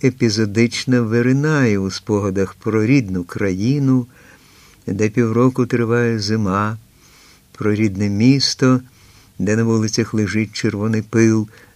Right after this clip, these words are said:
з металургійного заводу, яким дівчата вимальовували на ногах модні гольфи, і про людей, що живуть як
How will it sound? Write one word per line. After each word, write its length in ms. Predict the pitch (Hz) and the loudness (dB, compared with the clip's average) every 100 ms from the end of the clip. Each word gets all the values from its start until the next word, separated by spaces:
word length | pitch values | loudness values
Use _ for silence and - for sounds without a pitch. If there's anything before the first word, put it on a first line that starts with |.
| - | -12
з 160 | 104 95 | -8 -6
металургійного 840 | 104 117 113 107 104 107 104 104 | -6 -4 -4 -2 -2 -2 -4 -4
заводу, 580 | 101 95 98 101 98 101 - - - _ - | -4 -2 -2 -4 -6 -10 -16 -20 -20 _ -10
яким 360 | 104 113 104 98 | -8 -4 -4 -2
дівчата 640 | 101 98 - 101 98 104 | -4 -4 -4 -4 -4 -4
вимальовували 1080 | 101 101 104 104 113 104 101 104 104 104 101 | -4 -2 0 2 2 2 0 0 2 2 0
на 180 | 104 107 | 0 -2
ногах 640 | 101 95 101 107 - - _ _ _ _ _ - | -2 -2 -2 -4 -6 -18 _ _ _ _ _ -8
модні 480 | 101 101 101 101 98 | -4 -2 -2 -4 -4
гольфи, 600 | 92 104 104 95 - - _ _ _ _ _ _ _ - | -2 -2 -2 -4 -8 -10 _ _ _ _ _ _ _ -2
і 120 | 180 | -2
про 240 | 151 147 | 0 0
людей, 380 | 139 117 135 151 | 2 2 4 2
що 200 | - 131 | 0 -2
живуть 580 | 107 113 104 143 147 - | 0 0 0 -2 -2 -2
як 280 | 117 110 | -2 -2